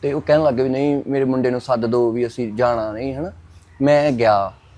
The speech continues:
ਤੇ ਜਦ ਉਹਨਾਂ ਨੇ ਮੈਨੂੰ ਸੱਦਿਆ ਮੈਂ ਕਿਹਾ, ਮੈਂ ਕਿਹਾ, "ਪਾਪਾ ਕੀ ਗੱਲ ਹੋਈ?" ਕਿ "ਨਹੀਂ ਪੁੱਤ ਯਾਰ ਵੀ ਇੱਥੇ ਮੈਂ ਨਹੀਂ ਰਹਿ ਸਕਦਾ ਯਾਰ, ਇੱਥੇ ਦੇਖ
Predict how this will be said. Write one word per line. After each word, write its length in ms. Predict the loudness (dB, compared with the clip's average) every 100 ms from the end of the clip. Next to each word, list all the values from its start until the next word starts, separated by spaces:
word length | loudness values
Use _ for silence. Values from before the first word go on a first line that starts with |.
| -20 -4
ਤੇ 100 | -2
ਜਦ 160 | 0
ਉਹਨਾਂ 120 | 0 2
ਨੇ 60 |
ਮੈਨੂੰ 200 | 2 0
ਸੱਦਿਆ 340 | 0 -2 0 -2
ਮੈਂ 120 | -4
ਕਿਹਾ, 100 | -10
ਮੈਂ 100 | -10
ਕਿਹਾ, 120 | -12 -8
"ਪਾਪਾ 260 | -10 -10
ਕੀ 240 | -10 -8 -8
ਗੱਲ 80 |
ਹੋਈ?" 140 | -8 -10
ਕਿ 80 | -6
"ਨਹੀਂ 220 | -4 -4
ਪੁੱਤ 260 | -4 -6
ਯਾਰ 180 | -4 -4
ਵੀ 80 | -4
ਇੱਥੇ 320 | -6 -8 -10 -6
ਮੈਂ 120 | -4
ਨਹੀਂ 220 | -2 0
ਰਹਿ 140 | 0 -2
ਸਕਦਾ 360 | -6 -10 -6
ਯਾਰ, 140 | -6 -6
ਇੱਥੇ 200 | -8 -8
ਦੇਖ 340 | -2 0 -2